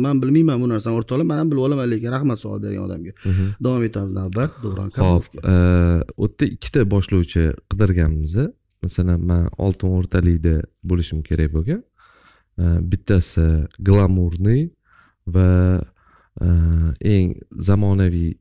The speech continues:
Speaker 2: e, mavzularda bahs olib bora oladigan va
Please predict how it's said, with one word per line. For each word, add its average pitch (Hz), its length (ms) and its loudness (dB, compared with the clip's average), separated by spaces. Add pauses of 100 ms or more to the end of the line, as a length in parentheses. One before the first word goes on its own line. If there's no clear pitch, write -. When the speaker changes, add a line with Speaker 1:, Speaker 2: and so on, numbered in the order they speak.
(140)
Speaker 2:
e, 85 40 0 (1120)
mavzularda 87 640 0 (100)
bahs 85 160 0 (100)
olib 85 160 -2 (100)
bora 85 160 -2 (100)
oladigan 107 420 -4 (120)
va 104 100 0